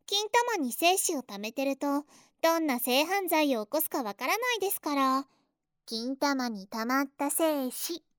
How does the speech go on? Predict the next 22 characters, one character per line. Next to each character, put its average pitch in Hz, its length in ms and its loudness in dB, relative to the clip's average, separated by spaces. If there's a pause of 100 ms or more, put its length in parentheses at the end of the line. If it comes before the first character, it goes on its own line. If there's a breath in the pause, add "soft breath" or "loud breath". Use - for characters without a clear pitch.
(600 loud breath)
強 330 480 6
制 370 640 6
的 302 520 -2
に、 294 160 2 (1300)
全 294 440 0
部 214 120 -8
絞 240 320 -4
り 330 100 -4
出 403 60 6
す 480 180 4
治 - 160 -4
療 277 220 2
の 349 100 -2
こ 403 140 2
と 392 180 6
を 349 40 6
言 311 240 2
う - 20 -2
ん 339 60 -2
で 330 80 0
す - 160 0
よ。 196 180 -10